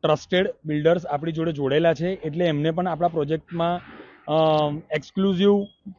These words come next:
અ, બેન્કિંગ પાર્ટનર એ આપણી જોડે થયા છે, બરાબર. બધી બહુ વસ્તુ જોઈને, અને એસ બી આઈ બેંક પોતે ખૂબ સારી સારી ઓફર્સ અહીંયા વડોદરાવાસીઓ માટે, ગુજરાતવાસીઓ માટે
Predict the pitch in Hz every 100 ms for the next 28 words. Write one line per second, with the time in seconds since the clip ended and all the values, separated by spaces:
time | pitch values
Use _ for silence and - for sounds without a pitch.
0 | _ _ 156 160 160 147 151 156 151 190
1 | 190 165 156 180 185 170 160 170 165 170
2 | 156 143 160 143 220 - _ _ _ _
3 | 135 151 139 110 156 190 185 208 190 -
4 | 185 180 170 147 180 196 202 160 156 147
5 | 208 214 208 180 196 196 - _ 170 165
6 | 202 220 233 _ _ _ _ - 196 202
7 | - - 156 185 180 185 202 151 135 180
8 | 196 - _ 160 165 180 196 - _ _
9 | _ _ 139 160 170 180 180 160 180 180
10 | 170 160 180 143 135 151 165 160 151 -
11 | 165 160 147 165